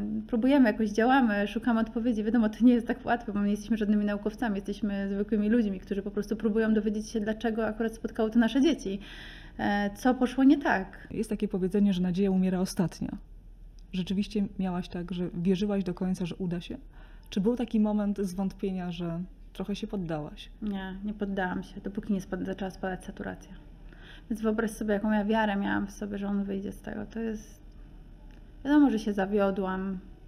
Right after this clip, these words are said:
Speaker 1: że miałam takie poczucie pustki, braku nadziei.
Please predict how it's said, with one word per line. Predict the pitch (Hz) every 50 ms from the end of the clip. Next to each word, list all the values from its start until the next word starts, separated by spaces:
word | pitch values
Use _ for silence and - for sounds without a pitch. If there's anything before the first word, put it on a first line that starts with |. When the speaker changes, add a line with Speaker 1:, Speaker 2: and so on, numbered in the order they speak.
| - - - -
Speaker 1:
że | 226 208 196
miałam | 202 202 196 196
takie | 202 190 196
poczucie | 196 214 202 - - 220
pustki, | 214 - 233 208 214 - - - 214
braku | 202 202 208 196 196 - 208 202 202
nadziei. | 196 196 196 196 202 190 202 202 208 214